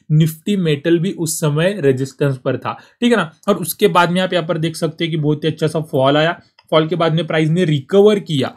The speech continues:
और यहाँ पर एक बहुत ही अच्छा रिवर्सल पैटर्न बन रहा है।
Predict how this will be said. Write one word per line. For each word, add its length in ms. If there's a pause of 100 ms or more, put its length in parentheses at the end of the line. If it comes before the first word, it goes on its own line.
(200)
और 160 (120)
यहाँ 360 (100)
पर 140
एक 180
बहुत 240
ही 40
अच्छा 220
रिवर्सल 460
पैटर्न 400
बन 100
रहा 160
है। 60